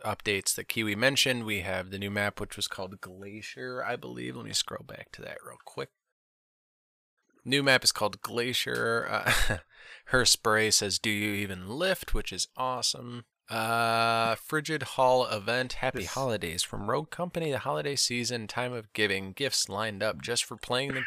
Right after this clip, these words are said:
Speaker 1: game. Uh, sprays, borders. Oh my goodness, there is a hot cocoa anvil spray.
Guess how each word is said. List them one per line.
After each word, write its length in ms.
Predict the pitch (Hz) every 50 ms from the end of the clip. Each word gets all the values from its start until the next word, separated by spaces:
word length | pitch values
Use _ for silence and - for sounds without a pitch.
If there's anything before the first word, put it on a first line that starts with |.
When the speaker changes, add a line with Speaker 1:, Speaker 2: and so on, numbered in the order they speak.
| - - -
Speaker 1:
game. 680 | - 120 120 131 139 135 127 120 110 95 90 90 - -
Uh, 520 | - - - - - - - - - - 95
sprays, 760 | - - - - 165 165 156 147 135 120 110 104 - - - - - - -
borders. 680 | 147 151 147 139 127 123 117 107 101 98 92 - - - - - - - _ - - - - - - 190 - - _
Oh 220 | - 127 135 143 143
my 240 | 123 107 98 98
goodness, 520 | 98 - - 123 123 123 127 131 131 131 -
there 220 | - 107 104 107 107
is 120 | 101 -
a 80 | - -
hot 340 | - - - 123 123 -
cocoa 400 | - - 117 113 - - 123 120
anvil 400 | - 110 104 101 95 95 95 98
spray. 380 | 95 - - - 101 98 98 95